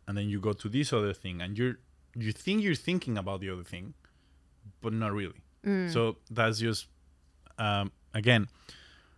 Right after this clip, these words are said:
Speaker 1: a lot of what's around us has talked about, like, multitasking and the fact that because you're in a computer and because the computer has, like, multiple tabs and multiple things, like, we,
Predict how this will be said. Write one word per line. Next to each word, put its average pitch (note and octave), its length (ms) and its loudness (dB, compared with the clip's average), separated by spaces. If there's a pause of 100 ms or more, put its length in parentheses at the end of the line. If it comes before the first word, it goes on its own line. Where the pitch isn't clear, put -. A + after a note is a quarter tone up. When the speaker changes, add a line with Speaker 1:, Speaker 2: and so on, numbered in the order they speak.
(880)
Speaker 1:
a A2+ 100 4
lot A#2 340 8
of A2 260 6
what's G2+ 340 2
around A#2+ 420 6
us G#2 200 4
has F2+ 260 -4
talked G2 220 -2
about, F#2 220 0
like, E2+ 160 -2
multitasking G#2+ 760 2
and E2 120 -4
the - 80 -10
fact F#2 240 -2
that E2 180 -8
because F2+ 260 -6
you're F#2 100 -2
in F2 100 -4
a F2 40 -6
computer A#2 380 2
and G#2+ 140 2
because G#2+ 220 -4
the A2 80 -4
computer A2 460 0
has, G#2+ 220 6
like, G2 120 2
multiple G2+ 460 -2
tabs G2+ 320 -2
and G2 80 -6
multiple G2 320 -8
things, G2+ 280 -6
like, F2+ 120 -6
we, A2 300 2